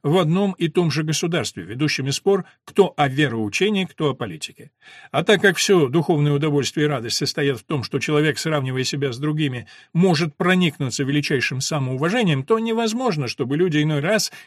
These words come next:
не выражали взаимную неприязнь и презрение смехом, жестами, словами или как-нибудь ещё. А больше, чем это, обиды не бывает.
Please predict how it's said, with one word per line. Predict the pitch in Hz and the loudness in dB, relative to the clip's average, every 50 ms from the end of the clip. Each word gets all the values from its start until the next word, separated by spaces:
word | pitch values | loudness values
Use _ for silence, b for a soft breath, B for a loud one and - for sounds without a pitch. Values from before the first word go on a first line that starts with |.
| B B | B B
не | 202 226 | 2 2
выражали | 202 208 202 196 160 156 190 202 185 151 | 4 4 2 2 2 2 2 2 2 2
взаимную | 131 127 143 147 160 180 165 151 151 147 | 2 2 2 2 2 2 2 2 2 2
неприязнь | 147 147 143 147 156 135 127 117 120 160 196 208 196 170 165 | 2 0 0 -2 -2 -2 -2 0 2 2 2 2 2 0 -2
и | 156 147 | -4 -2
презрение | 147 151 135 127 127 143 170 196 202 196 180 | -2 -2 -2 -2 0 0 0 0 0 0 0
смехом, | 156 - - - 151 160 165 165 160 151 - 170 165 156 147 B B B B | 0 -2 -2 0 0 2 2 2 0 0 -2 0 0 0 -2 B B B B
жестами, | B 135 135 175 185 180 156 143 - - 185 170 170 | B 0 2 4 4 4 2 0 0 0 0 0 0
словами | 165 - - 143 151 151 131 131 147 160 165 151 151 | 0 -2 -2 -2 -2 0 0 2 2 2 2 2 2
или | 147 143 147 143 | 2 0 0 -2
как-нибудь | 143 170 180 175 - 170 160 160 151 - | -2 -2 -4 -2 -2 -2 -2 0 -2 -2
ещё. | 143 131 - - 87 80 - _ _ _ B B B B B B B | -4 -4 -4 -6 -10 -14 -18 _ _ _ B B B B B B B
А | - 143 165 156 147 | 4 6 6 6 6
больше, | 135 165 185 156 - - 135 | 6 6 4 4 4 -2 -2
чем | 131 - 143 127 - - | -2 -2 -2 -4 -4 -2
это, | - 151 151 180 180 - 151 110 90 - B B B B | 2 4 4 4 4 2 0 -2 -2 -6 B B B B
обиды | B 107 131 151 185 180 185 | B -2 0 0 0 2 2
не | 185 180 156 | 2 2 2
бывает. | 156 160 143 147 156 139 87 - | 4 4 4 4 4 2 -2 -4